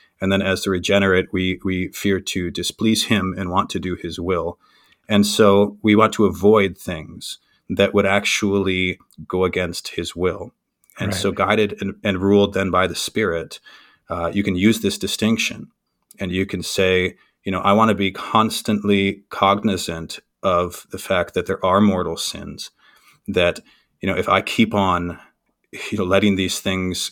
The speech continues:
Speaker 1: go and, and consenting to them, you know, that, that could make it so that I would unwittingly run into, you know, the devil's trap. And,
Speaker 2: Yeah.
Speaker 1: you know, we, we know that David failed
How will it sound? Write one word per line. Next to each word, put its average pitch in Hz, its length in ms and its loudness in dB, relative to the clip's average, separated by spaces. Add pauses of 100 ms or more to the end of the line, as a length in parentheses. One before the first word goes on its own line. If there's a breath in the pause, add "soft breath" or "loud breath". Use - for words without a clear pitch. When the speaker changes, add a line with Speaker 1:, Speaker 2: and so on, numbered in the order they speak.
Speaker 1:
go 101 560 0 (460)
and, 90 340 -4
and 82 460 -8
consenting 98 720 -2
to 131 260 -2
them, 76 480 -12 (320)
you 101 120 -10
know, 95 120 -2
that, 104 240 0
that 110 200 2
could 104 320 -2
make 104 440 0
it 101 220 -2
so - 140 -4
that 95 180 0
I 95 280 2 (140)
would 98 280 -4
unwittingly 101 580 2
run 95 260 0
into, 92 640 -4 (140)
you - 220 -12
know, 85 60 -8
the 87 80 -6
devil's 90 340 -2
trap. - 440 -2 (480)
And, 92 280 -2
Speaker 2:
Yeah. 82 120 -4 (140)
Speaker 1:
you - 60 -12
know, 87 300 -6
we, 98 320 -4
we 107 140 4
know 110 200 4
that 92 140 -2
David 101 320 0
failed 85 420 -4